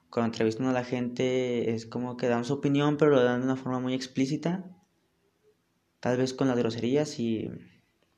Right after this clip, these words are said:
y pues sí, mm, sarcástica, ¿no? Dando su opinión, pues, como, como ellos quieran, ¿no?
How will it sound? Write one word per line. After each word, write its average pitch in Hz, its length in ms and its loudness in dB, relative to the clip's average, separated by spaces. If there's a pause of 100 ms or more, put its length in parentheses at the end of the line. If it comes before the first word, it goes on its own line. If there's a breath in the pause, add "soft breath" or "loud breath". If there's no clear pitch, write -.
(260)
y 127 120 0
pues 131 180 2
sí, 123 440 0 (320)
mm, 120 340 0
sarcástica, 117 600 -4
¿no? 117 260 -6 (920 soft breath)
Dando 120 300 -2
su 127 100 -2
opinión, 131 1000 0
pues, 110 260 -6
como, 104 420 -4 (1600 loud breath)
como 110 240 -4
ellos 110 220 0
quieran, 101 300 -4
¿no? 127 240 -10